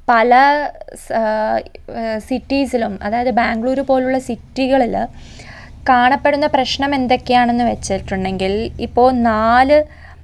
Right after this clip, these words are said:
നാല് റോഡുകൾ കൂട്ടിമുട്ടുന്ന സ്ഥലത്ത് പല സ്ഥലത്തും ഫ്ലൈ ഓവേഴ്സ് ഇല്ല. അതവിടെ സെറ്റ് ചെയ്തിട്ടുണ്ടെങ്കിൽ തന്നെ പല ആക്സിഡൻസും ഒഴിവാക്കാൻ വേണ്ടി പറ്റും. സിഗ്നലിൽ കുടുങ്ങിക്കിടക്കുന്ന സമയങ്ങൾ വളരെയധികം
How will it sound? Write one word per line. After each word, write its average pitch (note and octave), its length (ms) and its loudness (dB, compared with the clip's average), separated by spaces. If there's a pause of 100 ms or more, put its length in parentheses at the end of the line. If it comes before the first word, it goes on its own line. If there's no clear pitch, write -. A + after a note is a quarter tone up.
(120)
നാല് A#3+ 380 2
റോഡുകൾ C4 460 2
കൂട്ടിമുട്ടുന്ന C4 680 -4
സ്ഥലത്ത് A#3+ 520 -2 (140)
പല A#3+ 180 4
സ്ഥലത്തും D4 540 -4
ഫ്ലൈ A#3+ 340 0
ഓവേഴ്സ് C4+ 380 2
ഇല്ല. F3+ 300 -6 (180)
അതവിടെ C#4 480 2
സെറ്റ് C#4+ 400 -2
ചെയ്തിട്ടുണ്ടെങ്കിൽ C#4+ 640 -2 (100)
തന്നെ G#3 280 -4 (1120)
പല A#3+ 180 4
ആക്സിഡൻസും C4 920 0
ഒഴിവാക്കാൻ A#3+ 520 2
വേണ്ടി A3 300 -2
പറ്റും. G#3+ 420 -6 (380)
സിഗ്നലിൽ C#4 560 2
കുടുങ്ങിക്കിടക്കുന്ന C4+ 920 0
സമയങ്ങൾ B3+ 680 -2
വളരെയധികം A3+ 920 0